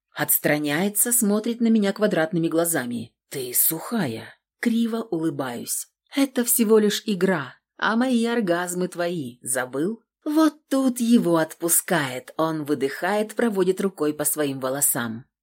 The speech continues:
И после целует нежнее, медленнее, и бабочки в моем животе моментально оживают.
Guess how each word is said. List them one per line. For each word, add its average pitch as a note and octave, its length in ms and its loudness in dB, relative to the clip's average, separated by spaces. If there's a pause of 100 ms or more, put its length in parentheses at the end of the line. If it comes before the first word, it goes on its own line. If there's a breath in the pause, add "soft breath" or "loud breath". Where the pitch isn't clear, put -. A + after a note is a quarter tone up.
(140)
И D4 160 8
после A#3+ 560 4
целует G#3 640 4
нежнее, F3 760 2
медленнее, G3+ 920 0
и C#4 160 2
бабочки A3 640 0
в A#3 100 -2
моем G3+ 400 0
животе G3+ 500 -2
моментально D#3+ 800 -4
оживают. C#3 880 -8